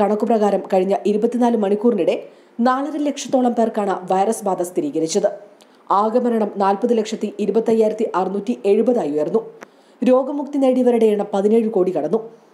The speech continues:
ഇരുപത്തിനാല് മണിക്കൂറിനിടെ റിപ്പോർട്ട് ചെയ്ത പ്രതിദിന കോവിഡ് കേസുകളിലും മരണത്തിലും ബ്രസീലാണ് ഒന്നാമത്. രാജ്യത്ത് അരലക്ഷത്തിലധികം പേർക്കാണ്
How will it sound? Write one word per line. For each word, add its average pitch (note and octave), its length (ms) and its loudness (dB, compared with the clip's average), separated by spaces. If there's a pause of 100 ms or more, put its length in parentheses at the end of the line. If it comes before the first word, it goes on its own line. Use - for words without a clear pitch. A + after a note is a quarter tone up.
(180)
ഇരുപത്തിനാല് A3+ 500 2
മണിക്കൂറിനിടെ G#3+ 560 2
റിപ്പോർട്ട് G#3 340 0
ചെയ്ത G3 140 2
പ്രതിദിന G3+ 460 0
കോവിഡ് G#3 420 0
കേസുകളിലും G3+ 460 0
മരണത്തിലും F#3 480 -2 (380)
ബ്രസീലാണ് B3+ 680 -2
ഒന്നാമത്. F3 400 0 (680)
രാജ്യത്ത് C4+ 360 0 (120)
അരലക്ഷത്തിലധികം A3+ 760 0
പേർക്കാണ് F3+ 440 0